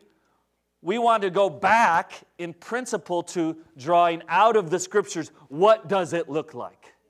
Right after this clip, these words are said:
What must it look like? Now, as we look at Paul, we're not gonna expect to be blinded and the road to Damascus. I'm not talking about the practicals, I'm talking about the principles, amen?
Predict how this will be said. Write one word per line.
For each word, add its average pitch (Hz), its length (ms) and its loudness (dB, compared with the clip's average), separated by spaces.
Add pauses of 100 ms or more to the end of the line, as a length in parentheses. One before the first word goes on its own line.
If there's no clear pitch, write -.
(280)
What 226 280 2
must 254 600 0
it 226 180 0
look 180 280 -2
like? 110 360 -12 (240)
Now, 196 340 2 (220)
as 180 180 -4
we 208 80 -2
look 240 200 -2
at 220 140 -4
Paul, 196 560 4 (140)
we're 233 160 -2
not 240 280 -2
gonna 208 200 -2
expect 196 540 -2
to 196 80 -4
be 175 140 -4
blinded 196 760 0
and 143 160 -6 (560)
the 147 100 -2
road 175 300 2
to 185 80 -2
Damascus. 175 800 -6 (340)
I'm 170 80 -12
not 240 180 -6
talking 220 240 -2
about 165 320 -2
the 143 60 -10
practicals, 196 540 -4
I'm 160 120 -10
talking 160 340 -6
about 131 320 -4
the 120 60 -12
principles, 127 840 -14
amen? 131 400 -6